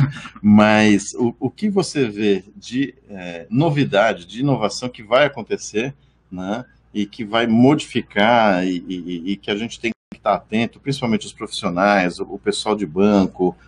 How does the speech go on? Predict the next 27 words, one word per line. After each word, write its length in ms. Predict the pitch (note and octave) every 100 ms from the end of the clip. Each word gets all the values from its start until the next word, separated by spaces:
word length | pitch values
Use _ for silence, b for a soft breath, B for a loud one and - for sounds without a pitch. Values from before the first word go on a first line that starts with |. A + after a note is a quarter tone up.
| _
o 40 |
que 100 | -
que 140 | F3+ -
tá, 340 | B2+ A#2+ G#2
o 80 | G2+
que 140 | -
que 100 | C#3+
vai 180 | B2 B2
acontecer 680 | A#2 B2 A2 G#2 - C3+ C#3+
que 80 | C#3
você 680 | C3 B2 - B2 A#2 G#2+ G2+ _ _ _ _ _
pode 240 | A#2 A2+
compartilhar 600 | A2 A#2 G#2+ G#2 - G#2 G#2
com 120 | G2
a 100 | F2+
gente 400 | F#2+ G#2 G2 F#2+
aí 280 | F#2 G#2+ G#2+
da 140 | G2+
sua 240 | C3 D3
percepção 840 | D3 A#2+ - A2 - A2+ A#2 C3 B2
e, 120 | A2
e, 400 | F2 F2+ E2 G2
e 40 | F#2
do 180 | F2+
seu 180 | F#2+ -
conhecimento 580 | G#2 A2 G2+ G2+ F2+ E2+ -
também? 200 | F2